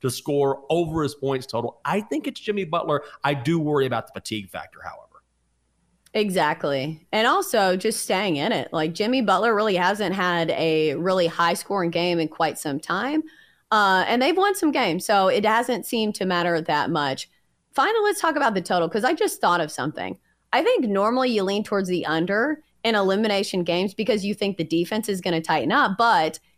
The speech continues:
Speaker 2: if we
Speaker 1: Yeah.
Speaker 2: do think it's the Nuggets that are running away with it, and we do think that this is a Heat team that never gives up, even in garbage time, do you think there is going to be a frenzy to try to put points on the board in the final couple minutes of this game that maybe sends this one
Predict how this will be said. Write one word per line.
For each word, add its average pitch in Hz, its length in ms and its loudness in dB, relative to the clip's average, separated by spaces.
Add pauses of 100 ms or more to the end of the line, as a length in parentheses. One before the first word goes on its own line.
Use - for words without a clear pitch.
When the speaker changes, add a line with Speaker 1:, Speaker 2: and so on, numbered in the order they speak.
(140)
Speaker 2:
if 220 160 4
we 247 80 2
Speaker 1:
Yeah. 214 100 0
Speaker 2:
do 277 220 4
think 381 200 2
it's 349 140 -2
the 269 120 2
Nuggets 202 420 0
that 196 100 0
are 165 140 2
running 185 340 2
away 175 320 2
with 147 220 -2
it, 131 220 -2 (280)
and 233 160 2
we 214 140 4
do 233 320 2
think 277 240 0
that 233 160 -2
this 208 180 0
is 240 120 -2
a 269 80 2
Heat 233 300 -4
team 151 440 -2 (340)
that 208 220 2
never 185 400 2
gives 165 320 0
up, 196 400 2 (280)
even 220 360 2
in 190 200 2
garbage 175 520 0
time, 190 580 0 (340)
do 170 80 -2
you 262 180 4
think 320 240 2
there 247 220 4
is 240 100 -2
going 214 280 0
to 220 100 -2
be 190 180 0
a 180 140 2
frenzy 185 560 -2
to 196 100 -6
try 180 220 2
to 175 80 0
put - 180 -4
points 170 300 -2
on 190 100 0
the 170 80 0
board 180 380 0 (260)
in 214 80 0
the 190 80 2
final 208 320 0
couple 202 320 0
minutes 170 300 0
of 170 100 2
this 156 160 0
game 170 280 0
that - 120 -2
maybe 180 400 2
sends 202 280 -2
this 208 180 -4
one 214 160 0